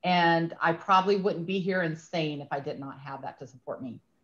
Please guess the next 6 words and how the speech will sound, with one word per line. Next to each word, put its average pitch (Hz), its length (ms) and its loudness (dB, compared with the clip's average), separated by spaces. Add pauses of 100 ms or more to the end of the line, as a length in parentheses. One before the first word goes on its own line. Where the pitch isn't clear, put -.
(120)
But, 180 180 6
um, 170 200 4
we 190 100 2
celebrated 190 760 4
our, 160 560 2
um, 156 540 0